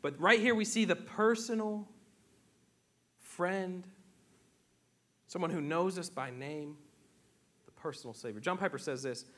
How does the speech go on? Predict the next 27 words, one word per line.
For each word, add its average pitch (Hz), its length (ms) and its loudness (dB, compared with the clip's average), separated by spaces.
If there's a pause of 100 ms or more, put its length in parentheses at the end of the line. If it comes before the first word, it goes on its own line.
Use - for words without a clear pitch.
(220)
about 139 320 0
this. 127 140 -6
He 131 60 -8
says, 135 200 -2
"The 135 80 -4
devil 156 280 2
knows 147 280 2
more 147 200 0
doctrine 135 480 -2
about 120 280 -4
Christ - 640 -4 (300)
than 135 140 0
any 156 240 2
of 135 140 6
us, 123 160 0
and 139 100 -8
he 123 100 -4
hates - 440 -6
what 151 160 -2
he 151 160 -12
knows. 110 540 -10 (1160)
There's 156 160 -2
no 226 180 10
redemptive 202 600 6
relationship 175 640 0
with 180 140 6
it. 104 100 -2